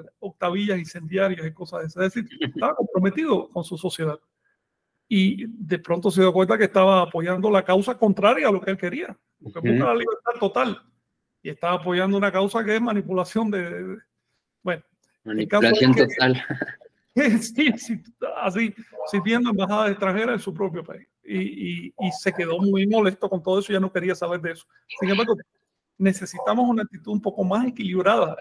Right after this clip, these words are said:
Speaker 1: No es solo Nahual, también es tonal. Y si tú usas el tonal, tú le debes algo al tonal. Y más vale que le pagues esa deuda al tonal, porque morir con deuda energética es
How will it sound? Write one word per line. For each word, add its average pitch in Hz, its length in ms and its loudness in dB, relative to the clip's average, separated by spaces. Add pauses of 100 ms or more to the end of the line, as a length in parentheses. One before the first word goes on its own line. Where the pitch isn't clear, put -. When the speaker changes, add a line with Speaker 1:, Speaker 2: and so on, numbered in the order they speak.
Speaker 1:
No 180 140 -2
es 208 80 0
solo 233 240 2
Nahual, 196 340 4
también 190 240 -2
es 226 60 -4
tonal. 190 320 -2 (520)
Y 160 100 -12
si 190 200 -8
tú 247 140 0
usas 240 200 4
el 190 120 2
tonal, 254 340 -2
tú 220 100 2
le 202 100 6
debes 196 220 6
algo 185 220 2
al 165 140 -6
tonal. 156 340 -6
Y 160 120 -12
más 196 180 0
vale 208 240 4
que 190 80 -2
le 175 120 -2
pagues 208 400 0
esa 185 140 4
deuda 208 240 2
al 185 80 -2
tonal, 226 400 0 (320)
porque 180 220 -8
morir 180 240 -2
con 202 160 0
deuda 196 300 4
energética 185 500 -2
es - 200 -8